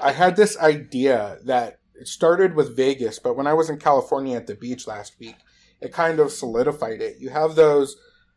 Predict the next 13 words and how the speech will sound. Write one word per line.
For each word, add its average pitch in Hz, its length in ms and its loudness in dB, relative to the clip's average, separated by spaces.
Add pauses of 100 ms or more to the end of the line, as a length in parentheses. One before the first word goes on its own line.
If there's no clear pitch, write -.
(140)
folks 165 340 6
on 151 120 2
the 131 120 0
beach 135 380 -10
who 139 100 -10
go 135 220 2
by 123 300 2
and 131 160 -4
they're 127 80 -4
trying 139 300 -6
to 123 100 -6
sell 123 340 0
you 123 540 -8